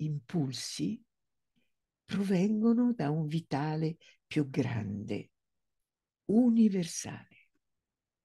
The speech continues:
E neanche il corpo che ci racchiude è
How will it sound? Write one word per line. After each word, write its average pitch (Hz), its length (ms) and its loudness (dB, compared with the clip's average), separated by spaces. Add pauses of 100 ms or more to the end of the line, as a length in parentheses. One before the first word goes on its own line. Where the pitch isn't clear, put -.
(1080)
E 160 120 0
neanche 233 480 4
il 170 120 -2
corpo 170 520 0
che 165 160 -10
ci - 140 -10
racchiude 165 800 -2 (380)
è 170 300 2